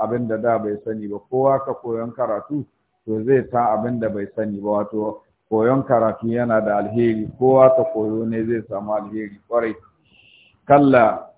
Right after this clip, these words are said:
a'aha, innal insana, lalle mutum la ya daga, yana dagawa. Gashi bai yi karatu ba,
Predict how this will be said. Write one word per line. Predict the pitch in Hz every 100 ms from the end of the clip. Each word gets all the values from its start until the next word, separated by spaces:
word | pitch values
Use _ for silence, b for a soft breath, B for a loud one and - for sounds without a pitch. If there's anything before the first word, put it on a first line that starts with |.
| _
a'aha, | 156 139 - 113 107 90 - 123
innal | 143 139 127
insana, | 117 113 - 135 135 117 107
lalle | 113 131 135 139
mutum | 131 113 131 107 110
la | 113
ya | 123
daga, | 123 107 113 117
yana | 123 113 101
dagawa. | 104 107 117 110 101 - _ _ _ _ _ -
Gashi | 104 107 147
bai | 131 120
yi | 123
karatu | 127 120 110 107 113 120
ba, | 127 123